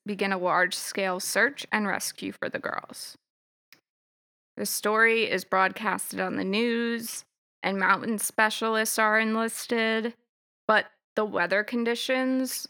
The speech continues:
are so bad that, like, a helicopter can't fly at this time.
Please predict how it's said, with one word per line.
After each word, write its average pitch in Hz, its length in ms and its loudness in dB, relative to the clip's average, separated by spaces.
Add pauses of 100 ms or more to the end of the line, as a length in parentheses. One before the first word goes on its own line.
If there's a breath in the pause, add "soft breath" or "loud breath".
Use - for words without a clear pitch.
are 233 160 0
so 240 180 -2
bad 233 300 4
that, 208 160 0
like, 180 160 -2
a - 60 -4
helicopter 208 1080 -2
can't 208 320 -6
fly 190 240 4
at 190 140 -2
this 208 240 -4
time. 196 380 0